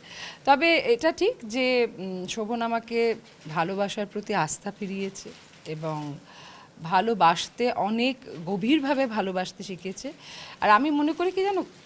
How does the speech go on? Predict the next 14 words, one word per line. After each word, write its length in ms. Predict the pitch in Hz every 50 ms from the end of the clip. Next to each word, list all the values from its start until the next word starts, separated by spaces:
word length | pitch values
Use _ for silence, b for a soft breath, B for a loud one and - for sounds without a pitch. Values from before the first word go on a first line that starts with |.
| -
কোনো 340 | - 277 277 294 311 339 370
ভালোবাসা 520 | 294 247 - 254 277 285 302 294 - 320
ততক্ষণ 400 | - 277 240 - 277 - - 294
সম্পূর্ণ 600 | 269 - - 220 208 202 202 - 269 262 262 262
হয় 320 | 269 269 202 214 202 202 208
না 220 | 208 170 123 98
যতক্ষণ 500 | - 180 185 - - 226 - - - 262
না 120 | 254 269 262
তার 160 | 214 190 190
মধ্যে 240 | 202 214 208 254 240
প্রচুর 380 | - 190 190 185 - 240 240
স্যাক্রিফাইস 640 | - - 165 147 147 - - 151 - 143 135 135 - -
থাকে। 220 | 139 127 - 170
তো 180 | - - 202